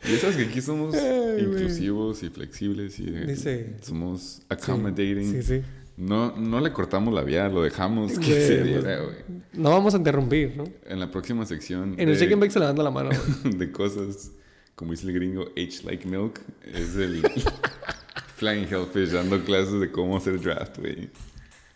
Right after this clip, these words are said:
Speaker 2: De cómo hacer research.
Speaker 1: Y, pero antes de eso, pues, nos dijo que esa, que esa no ayer, güey.
Speaker 2: Vamos a escuchar lo que dice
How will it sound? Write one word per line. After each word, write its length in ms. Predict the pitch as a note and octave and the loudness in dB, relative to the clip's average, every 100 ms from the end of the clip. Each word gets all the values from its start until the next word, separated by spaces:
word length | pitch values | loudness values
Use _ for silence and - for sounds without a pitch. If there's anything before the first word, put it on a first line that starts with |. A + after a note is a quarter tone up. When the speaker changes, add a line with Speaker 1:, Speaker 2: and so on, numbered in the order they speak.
| - | -10
Speaker 2:
De 160 | E3+ C#3+ | -6 -2
cómo 220 | D#3 D#3 | 0 0
hacer 220 | D3+ C#3 | 0 -2
research. 560 | C3 B2+ - C#3 - - - - - | -4 -6 -8 -10 -12 -18 -20 -18 -10
Speaker 1:
Y, 220 | D2+ C2+ - | -8 -8 -10
pero 140 | D#2 | -10
antes 220 | D#2 D#2 D2+ | -8 -8 -8
de 80 | |
eso, 120 | D2 - | -10 -12
pues, 120 | D#2+ | -10
nos 120 | C#2 | -10
dijo 240 | C2+ - | -10 -14
que 120 | - A#1+ | -14 -14
esa, 160 | - G1+ - | -12 -16 -12
que 100 | C2+ | -10
esa 180 | - C#2+ | -8 -10
no 120 | B1+ | -10
ayer, 300 | C#2+ C#2+ D2 | -10 -12 -14
güey. 120 | - - - - _ _ _ _ _ _ _ - | -16 -20 -20 -20 _ _ _ _ _ _ _ -12
Speaker 2:
Vamos 240 | E3+ B3 | -4 0
a 20 | G3+ | 0
escuchar 720 | C#3 B2+ A3+ - - - _ _ - | -2 0 0 -2 -10 -20 _ _ -8
lo 140 | C3+ | -6
que 140 | C3+ | -2
dice 360 | C#3+ F#3 C#3 G2+ | -2 -2 -4 -10